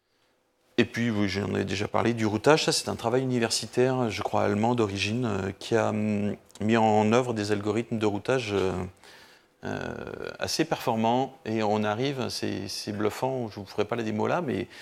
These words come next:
on pourra en parler après. Euh, on peut tirer, euh, sur un parcours qui est proposé, prendre un point et le déplacer, et le système calcule en temps réel le nouveau parcours.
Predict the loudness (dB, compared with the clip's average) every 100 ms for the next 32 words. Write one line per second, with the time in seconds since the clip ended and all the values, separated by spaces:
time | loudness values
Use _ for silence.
0 | -10 -6 -2 2 2 4 2 2 0 0
1 | -6 -6 -16 -20 -20 -4 2 6 6 6
2 | 4 0 0 -2 -2 0 2 2 2 2
3 | 4 4 4 4 2 2 0 -2 -2 0
4 | 0 0 0 -2 0 0 0 2 2 2
5 | 2 -2 0 -2 -2 -4 -4 -10 2 2
6 | 4 2 2 0 2 2 2 0 -4 -4
7 | -2 -2 -4 -4 -4 0 0 0 -2 -2
8 | -4 -6 -8 -12 -12 -12